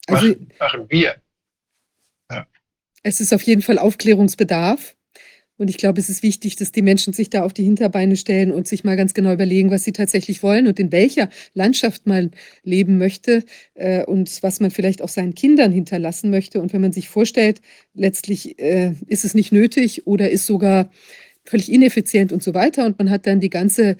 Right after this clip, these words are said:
Speaker 1: Natur umgewandelt und irgendwie die Tiere vertrieben und es gibt gar keine Adler mehr, die man seinen Kindern zeigen kann. Also ich weiß, welche Entscheidung ich da treffen würde und werde. Ja,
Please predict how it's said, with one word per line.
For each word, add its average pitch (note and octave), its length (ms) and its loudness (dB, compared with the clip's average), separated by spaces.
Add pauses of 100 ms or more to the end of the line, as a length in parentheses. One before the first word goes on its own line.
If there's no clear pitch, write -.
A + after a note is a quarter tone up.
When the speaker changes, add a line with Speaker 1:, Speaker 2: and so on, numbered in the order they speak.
(300)
Speaker 1:
Natur B3 440 0
umgewandelt G3+ 760 4
und F#3 320 -6
irgendwie F#3 380 -4
die F#3+ 140 -4
Tiere A3+ 280 -2
vertrieben G3 720 0
und G#3 100 -2
es - 120 -10
gibt - 160 -20
gar G#3+ 100 -6
keine G3 280 0
Adler G3 280 0
mehr, F#3+ 180 2
die F#3+ 100 0
man F#3 140 0
seinen F#3+ 200 0
Kindern F#3+ 320 -2
zeigen F3+ 320 -8
kann. F#3+ 200 -6
Also F3 280 -8 (260)
ich - 180 -10
weiß, G3+ 280 0
welche F#3+ 200 -4
Entscheidung F#3+ 420 -4
ich F#3+ 160 -8
da G#3 120 -2
treffen F#3 440 -8 (260)
würde G3+ 360 2
und E3 300 -8 (120)
werde. F#3+ 440 0 (640)
Ja, G#3+ 260 4